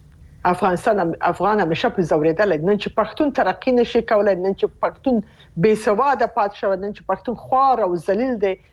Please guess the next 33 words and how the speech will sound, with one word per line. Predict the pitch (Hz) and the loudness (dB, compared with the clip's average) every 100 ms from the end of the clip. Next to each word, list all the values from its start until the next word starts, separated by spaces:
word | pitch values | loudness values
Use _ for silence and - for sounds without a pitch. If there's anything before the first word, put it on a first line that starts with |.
| _ | _
خو | - | -2
د | 202 | 2
همدغه | 202 208 208 349 | 2 2 0 0
په | 339 - | -2 -2
خاطر | 220 214 240 | -2 0 0
باندې | 214 214 202 190 - _ | 2 0 0 -2 -6 _
چې | - 247 254 | -2 0 2
کله | 302 269 | 0 0
هم | 349 320 - - _ - | 0 -2 -4 -18 _ -4
هغه | 220 208 | -2 0
پښتانه | 226 - 233 233 | -2 -2 -2 -2
چې | 277 220 | -2 -2
د | 190 165 | -2 2
ډیورنډ | 190 240 220 208 | 2 4 2 -4
تپل | 196 190 | -2 -2
شوی | - 254 175 - - _ | 2 2 2 0 -14 _
خط | - 233 233 - | -2 -2 -2 -4
اطرف | 330 349 269 262 | -2 0 0 -2
ته، | 240 202 - _ _ _ | -2 -2 -4 _ _ _
اه، | 196 196 | 0 2
دي، | 190 190 285 - | 0 0 0 2
هغوی | 208 208 247 254 240 | 0 2 2 2 2
بېګانه | - 175 196 151 208 254 | 0 0 2 2 0 0
فکر | - 233 214 | -2 -2 0
نه | 214 | 0
دی | 285 | 0
کړی، | 285 320 | 0 0
بلکې | 240 - - | 0 -2 -6
خپل | - - | -2 -2
تن | - 226 | 0 0
وجود | 202 196 165 190 | 2 2 2 0
یې | 151 | 0
فکر | 143 139 - | 0 -2 -2